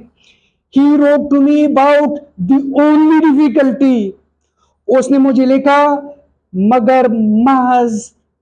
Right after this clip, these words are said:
एक ही जो difficulty थी उसके बारे में लिखा। देखते जाएं, only की जगह जैसे जैसे change हो रही है sentence में,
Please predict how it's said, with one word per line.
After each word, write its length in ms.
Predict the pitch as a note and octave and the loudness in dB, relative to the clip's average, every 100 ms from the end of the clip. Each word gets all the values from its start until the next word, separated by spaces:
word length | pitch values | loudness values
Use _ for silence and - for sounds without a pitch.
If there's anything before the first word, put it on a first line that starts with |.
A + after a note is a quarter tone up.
| - | -2
एक 260 | B3+ C#4 B3 | 0 0 -2
ही 240 | G3+ C#4+ | 0 0
जो 120 | D4+ | 2
difficulty 640 | C#4+ A#3+ A3+ A#3+ A3 A#3+ | 0 -2 -2 -2 -2 -2
थी 420 | A#3+ A3+ G#3+ G3 - _ G3+ | -2 -2 -2 -4 -18 _ -8
उसके 280 | G3+ - | -6 -4
बारे 280 | A3 A3 A3+ | 0 0 0
में 140 | A#3+ A#3+ | 0 -2
लिखा। 480 | A3+ A#3 - - _ _ _ _ _ _ _ _ _ _ _ _ _ _ _ _ _ _ - | 0 -2 -4 -12 _ _ _ _ _ _ _ _ _ _ _ _ _ _ _ _ _ _ -8
देखते 640 | C#3 D3+ B3 B3+ B3+ C4 | -6 -2 0 -2 -2 0
जाएं, 440 | A3+ A#3+ A3 F3+ - - _ _ _ _ _ _ _ _ _ _ _ _ A3+ | 0 0 0 -2 -8 -20 _ _ _ _ _ _ _ _ _ _ _ _ 0
only 500 | B3+ C4+ C4+ C#4 C#4 | 2 2 2 0 0
की 140 | C4 | -2
जगह 480 | F#3+ G#3 F#3 A#3+ B3 | 0 -2 2 0 0
जैसे 600 | F3 D#3+ A#3+ B3 B3+ A#3 | -2 0 0 2 -2 -2
जैसे 640 | G#3+ G3+ G3+ A#3 A#3 F#3 - | -2 -2 -2 -4 -4 -8 -4
change 380 | A#3+ A#3+ A#3+ | -2 0 -2
हो 220 | F#3+ G#3+ A3 | -2 0 0
रही 280 | G#3 A3+ | 0 -2
है 160 | G#3+ G#3+ | 0 -2
sentence 540 | G#3+ A3 G#3+ A3 G#3+ G#3+ | -2 -4 -2 -4 -4 -2
में, 460 | A3 A3 G3+ E3 | 0 2 0 -2